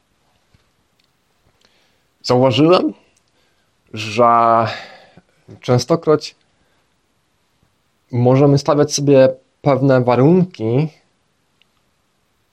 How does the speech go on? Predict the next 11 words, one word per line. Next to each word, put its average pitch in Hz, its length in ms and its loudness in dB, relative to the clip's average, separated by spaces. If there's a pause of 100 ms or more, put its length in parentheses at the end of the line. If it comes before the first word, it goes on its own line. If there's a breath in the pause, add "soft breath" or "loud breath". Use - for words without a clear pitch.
(520)
do 120 60 -6
tego, 160 240 2
żeby 147 180 2
być 131 180 -2
szczęśliwym, 127 460 -6
żeby 110 180 -2
czuć 139 280 -6
się 127 120 -8
szczęśliwym. 98 540 -8
Innymi 139 180 -2
słowy, 160 420 0